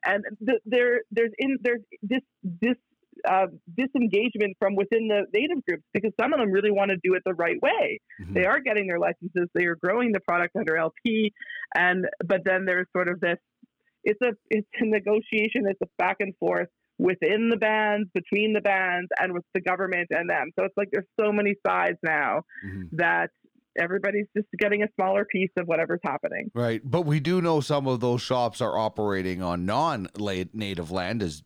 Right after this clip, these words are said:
Speaker 2: as you found out on a, a recent trip. You passed by them. So it just seems that,
Speaker 1: Those are
Speaker 2: uh,
Speaker 1: the ones that are on native land. So that's what I found out. Is
Speaker 2: Oh,
Speaker 1: that's
Speaker 2: all of
Speaker 1: actually
Speaker 2: those
Speaker 1: the,
Speaker 2: ones
Speaker 1: the,
Speaker 2: were. Oh,
Speaker 1: the,
Speaker 2: okay.
Speaker 1: they are on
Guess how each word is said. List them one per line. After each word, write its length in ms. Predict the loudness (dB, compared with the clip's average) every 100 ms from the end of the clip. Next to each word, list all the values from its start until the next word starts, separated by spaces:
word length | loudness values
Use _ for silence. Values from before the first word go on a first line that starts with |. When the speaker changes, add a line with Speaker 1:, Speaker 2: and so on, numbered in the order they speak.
| -6
Speaker 2:
as 200 | -4 -4
you 80 | -4
found 300 | -4 -2 -2
out 160 | -2
on 140 | -2 -4
a, 200 | -6 -6
a 240 | -4 -4
recent 340 | -4 -6 -8 -6
trip. 240 | -6 -4
You 100 | -6
passed 360 | -6 -4 -4 -4
by 240 | -2 0
them. 200 | -2 -8
So 220 | -6 -2 -2
it 100 | -2
just 200 | -6 -4
seems 320 | -2 -2 -2
that, 160 | 0 2
Speaker 1:
Those 180 | 2
are 120 | 4 2
Speaker 2:
uh, 40 |
Speaker 1:
the 120 | 2
ones 260 | 2 0 0
that 100 | 0
are 80 | 0
on 120 | 0
native 300 | 0 -2 0
land. 320 | 0 0 -2
So 80 | -2
that's 140 | -2 0
what 120 | -4
I 40 | 0
found 140 | 0 0
out. 220 | 0 -2
Is 80 | 0
Speaker 2:
Oh, 120 | 2 4
Speaker 1:
that's 120 | 4
Speaker 2:
all 120 | 4
of 40 | 2
Speaker 1:
actually 180 | 2 2
Speaker 2:
those 140 | 2
Speaker 1:
the, 60 | 2
Speaker 2:
ones 200 | 0 0
Speaker 1:
the, 60 | 0
Speaker 2:
were. 220 | 0 -2 -2
Oh, 140 | 2
Speaker 1:
the, 60 | 4 4 2
Speaker 2:
okay. 180 | 0 2
Speaker 1:
they 200 | 2 4
are 180 | 2 2
on 380 | 2 2 0